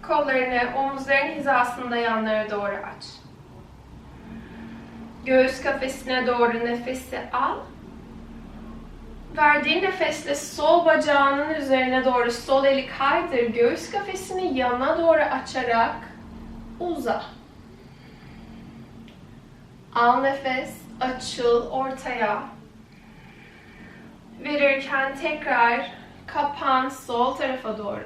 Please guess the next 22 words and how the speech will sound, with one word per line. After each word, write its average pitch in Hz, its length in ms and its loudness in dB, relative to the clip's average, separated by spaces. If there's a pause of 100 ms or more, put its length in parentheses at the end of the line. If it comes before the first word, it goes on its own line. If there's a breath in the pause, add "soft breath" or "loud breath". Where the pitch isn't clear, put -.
Ay 233 220 0
pardon, 220 340 -2 (120)
e, 240 120 0
uza 254 340 -4
sol 240 300 -2
tarafa 202 360 -6
doğru. 196 280 -4 (640 loud breath)
Göğüs 262 320 0
kafesini 277 460 -2
kapama. 285 640 -4 (1400)
O 240 80 0
yüzden 240 400 0
kapan 220 360 -4
demek 214 260 -4
istemedim. - 560 -10 (960 loud breath)
Al, 240 440 2
açıl, 269 800 -4 (260)
ortaya 226 540 -6
gel. 233 360 -6 (1500 loud breath)
Verirken 294 680 0
sola 262 600 2
doğru 247 360 2